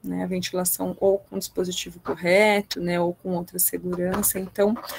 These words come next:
não tenho segurança e não tenho proteção, faça somente compressões.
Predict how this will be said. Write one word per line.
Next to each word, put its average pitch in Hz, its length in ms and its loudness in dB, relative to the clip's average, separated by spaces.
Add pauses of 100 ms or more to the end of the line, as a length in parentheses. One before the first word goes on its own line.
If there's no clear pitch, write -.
(240)
não 240 180 8
tenho 254 240 4
segurança 185 840 -2
e 185 120 -20
não 185 260 -12
tenho 180 300 0
proteção, 233 760 2 (480)
faça - 360 6
somente 196 600 -2 (460)
compressões. - 880 2